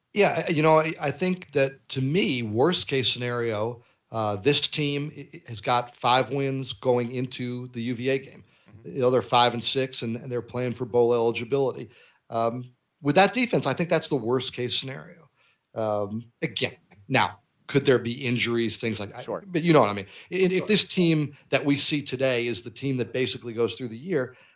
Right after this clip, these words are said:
Speaker 1: I think they're gonna be pretty good. I think they're gonna be in that five to seven win range. Now,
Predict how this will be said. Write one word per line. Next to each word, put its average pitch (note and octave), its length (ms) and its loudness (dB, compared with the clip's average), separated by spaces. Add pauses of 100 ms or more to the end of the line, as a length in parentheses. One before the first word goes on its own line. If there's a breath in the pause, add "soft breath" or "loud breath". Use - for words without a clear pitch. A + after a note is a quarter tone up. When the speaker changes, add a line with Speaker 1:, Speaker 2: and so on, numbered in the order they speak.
(160 soft breath)
Speaker 1:
I G#3 80 4
think B3 120 2
they're D#4 100 -2
gonna D#4+ 100 -4
be C#4+ 60 -4
pretty D4 240 -2
good. - 320 -6 (100)
I C3+ 60 -8
think - 220 -6
they're G3+ 100 4
gonna F#3+ 220 2
be F#3 300 -4
in E3+ 140 2
that D3+ 240 0
five D3+ 460 2
to C#3+ 100 -10
seven C#3+ 480 0
win F3+ 180 -2
range. G2 380 -10
Now, C3 360 0